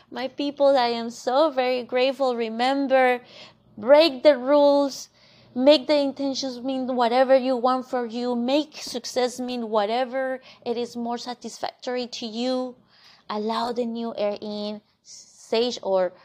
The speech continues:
cleanse your house with white smoke this Saturday, December thirty-first. I cannot stress that enough. When you do that on Ik days,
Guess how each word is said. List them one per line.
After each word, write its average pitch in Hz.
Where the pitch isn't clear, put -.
cleanse 269
your 202
house 233
with 190
white 220
smoke 220
this 180
Saturday, 233
December 208
thirty-first. 208
I 180
cannot 196
stress 196
that 196
enough. 190
When 190
you 190
do 214
that 208
on 185
Ik 247
days, 196